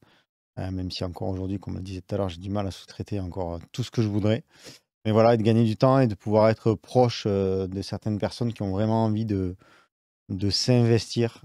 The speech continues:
euh, dans la crypto. Donc c'est vrai que ça qualifie un petit peu,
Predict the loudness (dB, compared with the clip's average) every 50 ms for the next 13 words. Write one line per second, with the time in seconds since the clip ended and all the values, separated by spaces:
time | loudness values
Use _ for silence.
0 | -10 -8 -6 -4 -4 -4 -4 -4 -6 -6 -6 -4 -2 -2 -2 -2 -4 -6 -10 -8
1 | -6 -6 -6 -8 _ _ _ -20 -20 -20 _ _ _ _ _ _ -10 -8 -8 -6
2 | -4 -4 -2 -2 -2 -2 -4 -4 -4 -4 -6 _ _ _ -2 0 0 0 0 -2
3 | -4 -2 -2 -2 0 -2 -4 -6 -10 -10 -8 -4 -2